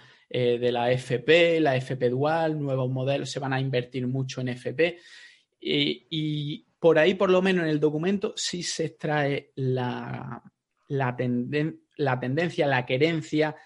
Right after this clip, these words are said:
eh, la apuesta por no simplemente hacer infraestructura, sino desarrollar lo, lo que se va a hacer con esa infraestructura y que los proyectos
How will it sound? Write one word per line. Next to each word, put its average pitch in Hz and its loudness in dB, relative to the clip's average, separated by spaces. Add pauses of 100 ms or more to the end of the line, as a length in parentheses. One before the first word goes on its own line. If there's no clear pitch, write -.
(200)
eh, 151 2
la 127 4
apuesta 170 2
por 143 2
no 143 0
simplemente 147 -4
hacer 135 -4
infraestructura, 127 -8 (280)
sino 139 -2
desarrollar 131 2 (380)
lo, 160 4 (600)
lo 139 -2
que 139 -2
se 147 0
va 160 4
a 180 2
hacer 156 -2
con 143 -2
esa 139 -4
infraestructura 131 -4
y 123 -4
que 131 -4
los 123 0
proyectos 165 -2